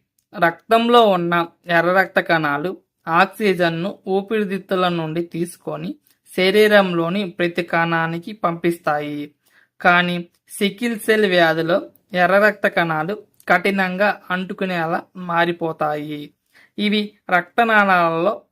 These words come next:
సులభంగా ప్రవహించలేవు. దాంతో కణాలకు ఆక్సిజన్ తగ్గుతుంది మరియు అవయవాలు నష్టపోతాయి. Symptoms and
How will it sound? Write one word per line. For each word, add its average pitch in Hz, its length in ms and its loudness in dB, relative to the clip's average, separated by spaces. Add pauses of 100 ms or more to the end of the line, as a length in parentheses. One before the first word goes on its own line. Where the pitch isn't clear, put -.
(180)
సులభంగా 202 680 4
ప్రవహించలేవు. 170 840 -2 (600)
దాంతో 180 400 4 (400)
కణాలకు 196 560 4 (600)
ఆక్సిజన్ 220 560 -2
తగ్గుతుంది 165 680 -2 (520)
మరియు 170 340 4 (380)
అవయవాలు 190 600 4 (100)
నష్టపోతాయి. 151 960 -4 (760)
Symptoms 226 680 4 (220)
and 185 180 2